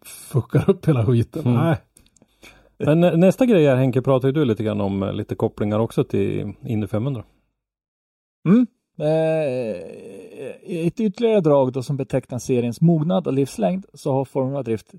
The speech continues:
Speaker 3: tillkännagett skapandet utav Formula Drift Hall of Fame. Också en sån där, en ganska typisk amerikansk
Speaker 1: Mm.
Speaker 3: grej, Hall of Fame. Eh, det första invalda kommer att hedras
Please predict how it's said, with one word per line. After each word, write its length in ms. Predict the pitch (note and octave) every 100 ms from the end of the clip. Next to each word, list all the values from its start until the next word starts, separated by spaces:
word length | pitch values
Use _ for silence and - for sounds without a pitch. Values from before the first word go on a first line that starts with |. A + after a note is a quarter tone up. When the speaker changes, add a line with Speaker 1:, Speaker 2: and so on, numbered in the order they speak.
| -
Speaker 3:
tillkännagett 680 | C#3 A#2+ C#3 A#2 A2+ A2
skapandet 800 | - - B2+ G#2 - A2+ A2 -
utav 480 | G#2+ G#2 - G#2 -
Formula 460 | _ E3 E3+ A3 G3
Drift 300 | A#2 A#2 - _
Hall 220 | - F#2+ F#2+
of 100 | -
Fame. 300 | G#3+ C3 - _ _ _ _ _ _ _ _ _ _ _ _ _ _ -
Också 180 | C#3
en 60 | F#3+
sån 100 | C#3+
där, 140 | A#2 G2 _ _ _ _ -
en 140 | G2
ganska 240 | C3+ -
typisk 520 | C3+ C#3+ C3 - G#2+ -
amerikansk 500 | A2 G#2+ C3 A#2 D#3+
Speaker 1:
Mm. 120 | C#4+
Speaker 3:
grej, 300 | A#2+ F2+ - _ _ _ -
Hall 140 | F#2
of 80 | F#2+
Fame. 180 | G2+ - _ _ _ _ _ _
Eh, 300 | A#2 A2+ A2 -
det 240 | - D3
första 420 | - F#3+ - A3+
invalda 720 | F#3+ F3 C#3+ D3 D#3 B2+ A2+ - _
kommer 300 | - F3 E3+
att 120 | D#3
hedras 720 | - C3+ A2 C#3+ A2+ - -